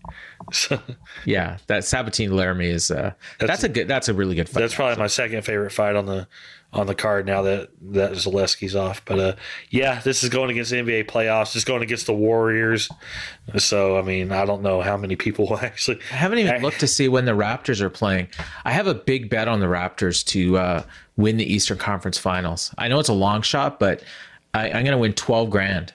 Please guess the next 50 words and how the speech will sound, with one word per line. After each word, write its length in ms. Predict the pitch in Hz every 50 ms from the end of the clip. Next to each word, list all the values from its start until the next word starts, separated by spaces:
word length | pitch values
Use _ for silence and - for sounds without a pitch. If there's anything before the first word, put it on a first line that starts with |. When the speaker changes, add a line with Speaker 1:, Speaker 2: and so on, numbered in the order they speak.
| _ _
Speaker 2:
if 220 | - - 101 -
they, 100 | - 107
if 320 | 98 95 - - 104 - -
they 100 | 107 104
make, 300 | 98 98 95 - - -
if 160 | - - -
they 100 | - 104
win 160 | 98 101 98
the 100 | 95 90
Eastern 280 | 85 92 - - 92 95
Conference. 500 | - - 90 90 85 - 85 82 - -
So 200 | - 85 82 - - - - - - - - - 123
Speaker 1:
Nice. 300 | 113 104 101 - - -
Speaker 2:
Um, 260 | 104 104 104 101 98
Speaker 1:
But, 220 | 101 98 98 104
uh, 20 | 120
Speaker 2:
so 200 | - - 143 135
take 200 | 135 - 180 175
us 120 | 185 -
through 100 | - 185
the 80 | 151 135
rest 240 | 123 127 127 - -
of 80 | 127
this, 300 | 120 113 110 - - -
uh, 380 | 120 110 104 101 98 95 85 - - _
this 300 | - 107 98 - - -
card. 360 | - - - 90 80 73 85 - - - -
Speaker 1:
Okay, 300 | 131 135 - 127 107 101
so 320 | - - 127 120 120 120
the 120 | 117 120 113
night 260 | 127 135 147 135 -
kicks 280 | - 143 127 - -
off 220 | 143 131 127 123 -
with 120 | 120 104 113
a 120 | 110 107
bantamweight 460 | 95 113 113 117 120 113 117 117 113
fight, 520 | - - 117 117 113 113 117 113 87 - - _ _
Alating 460 | - 113 117 117 117 - - 127 120 117
Halei 540 | 113 117 117 117 117 117 117 117 113 123 117
against 520 | 117 101 104 107 107 - - - - -
Kevin 360 | - 135 123 110 107 107 104
Croom. 560 | 101 - - 123 123 123 123 127 123 127 123 120 - - - - - - - - -
That 180 | 98 98 92
should 180 | 90 - - 92
be, 340 | 98 92 92 92 90 87 - - - - - - - - - - - - - -
you 80 | 104 95
know, 260 | 92 92 92 90 104 -
a 20 | -
little 220 | 131 135 120 113
interesting. 640 | 107 104 98 104 98 - - 101 104 104 104 110 110